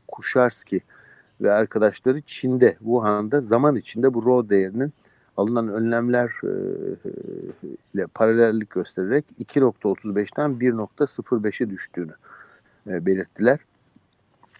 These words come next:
Bu da önemli bir nokta. Yani zaman içinde değişiyor bu, e, bu mikroorganizmanın,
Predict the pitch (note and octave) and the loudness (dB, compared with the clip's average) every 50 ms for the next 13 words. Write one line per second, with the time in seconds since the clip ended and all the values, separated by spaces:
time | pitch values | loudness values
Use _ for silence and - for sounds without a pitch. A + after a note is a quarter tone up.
0 | - - A#2+ B2 A2+ C3+ C3+ F#2+ A#2 A#2 A#2+ A#2+ A#2+ B2 A2+ G#2 G2+ G2+ F#2+ - | -6 -4 2 4 6 6 6 6 4 4 4 2 2 2 0 0 -4 -6 0 2
1 | - D3 D3 - C3 A2+ A2 G#2+ C3+ C#3 C#3 C3+ - - - C3+ B2 C3 C3 B2+ | 2 2 4 2 0 0 4 6 6 6 6 4 2 4 2 6 8 8 6 6
2 | A#2 - - - - B2 A2 G#2 G2+ G#2 A2 G#2+ F2+ - F#2+ G2+ G#2 G2 G2 G2+ | 6 0 -2 2 4 4 4 4 2 0 -2 -2 -2 -4 -8 -8 -6 -6 -6 -8
3 | G2 G2 F#2+ G2+ G#2 G#2 G#2+ - - - G2+ G2+ G#2 G2 G#2 G#2+ G#2 F#2+ G#2+ G#2+ | -8 -8 -6 -4 -4 -4 -4 -6 -4 -2 0 0 2 0 0 -2 -2 -2 -2 -2
4 | A2 A2 A#2 | -2 -4 -6